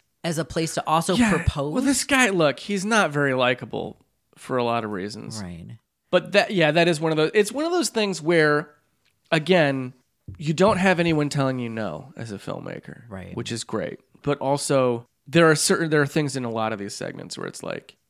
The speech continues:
Speaker 2: mm, I feel like someone would have given you a note about that in the script. Would have said,
Speaker 1: Right.
Speaker 2: like, "This might be a little, you're putting a hat on a hat here," or you're like,
Speaker 1: It is
Speaker 2: "You're
Speaker 1: hats
Speaker 2: doing
Speaker 1: on
Speaker 2: a
Speaker 1: hats.
Speaker 2: double reveal." Like, and it's like, just kinda s-, keep it simple and stick to one thing.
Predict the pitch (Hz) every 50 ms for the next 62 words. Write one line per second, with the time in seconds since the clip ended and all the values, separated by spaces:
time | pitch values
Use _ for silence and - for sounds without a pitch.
0 | _ - 135 127 123 120 120 117 113 110 - _ _ _ _ - 143 - - 151
1 | 139 131 - - 147 131 127 127 123 113 110 - - 120 107 113 113 110 107 104
2 | 104 104 107 104 101 101 - - _ - 113 107 101 92 92 - - 98 90 82
3 | - - - - - - - - - - - _ - - 123 113 117 110 - -
4 | 110 107 - 104 104 - - 117 110 - 120 117 107 - 110 107 104 104 107 101
5 | 104 107 101 - - _ _ - 127 120 117 - - 110 - 113 104 107 104 104
6 | 101 101 101 101 107 104 87 104 113 107 101 104 101 104 107 104 104 104 104 101
7 | 101 98 95 101 92 - - 113 127 127 117 120 120 120 120 117 117 120 123 117
8 | 117 117 110 110 107 107 113 113 113 110 110 - - 120 - - _ _ _ _
9 | - - - 131 117 113 107 - - 117 107 - 123 120 - - - 135 120 110
10 | 107 - - - - _ - - 131 117 117 - - - 120 110 107 107 107 104
11 | 110 - - 117 - - - 101 104 101 101 98 - 117 107 104 104 98 95 -